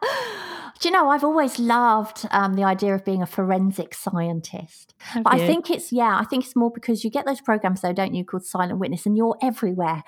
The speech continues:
Speaker 1: You're looking at, you know, fibres one minute, and then you're looking at teeth marks another minute. But actually,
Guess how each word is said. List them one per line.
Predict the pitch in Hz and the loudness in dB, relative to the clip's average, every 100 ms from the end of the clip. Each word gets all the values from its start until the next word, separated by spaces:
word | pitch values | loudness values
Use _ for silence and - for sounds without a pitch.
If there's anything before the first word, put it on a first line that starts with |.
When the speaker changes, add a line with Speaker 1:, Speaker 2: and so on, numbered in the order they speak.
| - _ | -18 _
Speaker 1:
You're | 190 | -4
looking | 185 - 185 175 | -4 -4 -6 -4
at, | 165 - _ _ _ _ | -6 -10 _ _ _ _
you | 202 | -2
know, | 190 175 175 | 2 0 -2
fibres | - 240 220 214 214 196 - | -2 0 0 2 0 -2 -2
one | 196 202 | 0 2
minute, | 202 202 190 | 2 2 0
and | |
then | 196 202 | 0 0
you're | 190 | 0
looking | 190 185 | -2 -6
at | 185 - | -8 -6
teeth | 240 220 226 | -4 -2 0
marks | 214 196 - 226 | 0 -2 -4 -2
another | 208 196 | 0 0
minute. | 190 190 | 0 0
But | - | -2
actually, | 269 - - 214 175 175 | -2 -2 -4 -2 0 -2